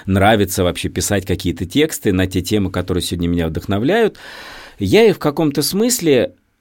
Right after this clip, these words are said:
это всё, м, как бы пишу и для того, чтобы через это мои дети могли, а, в том числе и меня узнать.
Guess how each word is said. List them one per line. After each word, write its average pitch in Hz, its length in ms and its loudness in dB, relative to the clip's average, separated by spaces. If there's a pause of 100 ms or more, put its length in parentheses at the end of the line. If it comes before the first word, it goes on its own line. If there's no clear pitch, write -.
(120)
это 131 240 2
всё, 160 500 2
м, 123 360 0
как 131 180 0
бы 120 100 0
пишу 147 420 0
и 180 220 0
для 123 240 4
того, 196 480 0 (480)
чтобы 139 680 4
через 147 380 4
это 220 240 2
мои 123 240 2
дети 147 320 0
могли, 123 580 2 (320)
а, 104 460 0
в 95 80 -8
том 151 180 2
числе 135 280 2
и - 20 6
меня 113 260 2
узнать. 80 460 -4